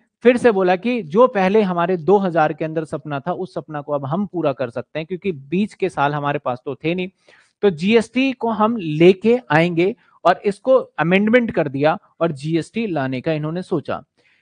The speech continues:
अब इसके साथ साथ देखा जाए जीएसटी की अगर हम बात करें तो दो हज़ार सोलह में फिर से अमेंडमेंट हुआ,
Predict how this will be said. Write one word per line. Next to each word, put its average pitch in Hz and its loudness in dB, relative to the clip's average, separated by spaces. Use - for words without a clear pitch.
अब 208 2
इसके 254 0
साथ 247 4
साथ 254 4
देखा 220 4
जाए 214 4
जीएसटी 202 2
की 247 0
अगर 220 4
हम 208 0
बात 180 4
करें 202 0
तो 208 0
दो 214 6
हज़ार 220 4
सोलह 226 4
में 226 -6
फिर 202 -4
से 214 0
अमेंडमेंट 180 -2
हुआ, 214 -2